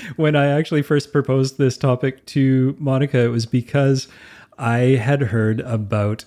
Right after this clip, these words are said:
a fast food chain that you may have heard of. They're called Taco Bell. Uh, <laughs> they're all over the world.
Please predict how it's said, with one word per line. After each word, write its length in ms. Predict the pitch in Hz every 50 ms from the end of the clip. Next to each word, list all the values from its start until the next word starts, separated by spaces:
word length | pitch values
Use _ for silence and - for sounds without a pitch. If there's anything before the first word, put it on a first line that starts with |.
| _ -
a 300 | - 117 110 110 110 110
fast 500 | 107 - _ - 143 151 160 156 - -
food 260 | - 208 214 214 180 175
chain 440 | - - 135 113 104 107 131 160
that 100 | 175 160 143
you 240 | 143 127 123 123 117
may 280 | 117 113 110 113 120
have 320 | 123 117 117 127 127 127 135
heard 260 | - - 120 113 101
of. 320 | 107 110 131 160 165 156 -
They're 180 | 139 123 113
called 360 | 110 - 117 110 113 113 110
Taco 400 | - - 151 147 - - 143 127
Bell. 480 | 117 107 120 110 104 98 104 139 147 - _ _ _ - - - - - - - _ _ - -
Uh, 320 | 143 123 123 107 92 90 - - - -
<laughs> 80 | -
they're 400 | 240 202 147 151 151 135 123 123
all 240 | 135 131 135 147 143
over 160 | 135 127 135 120
the 80 | 120
world. 280 | 110 110 104 104 113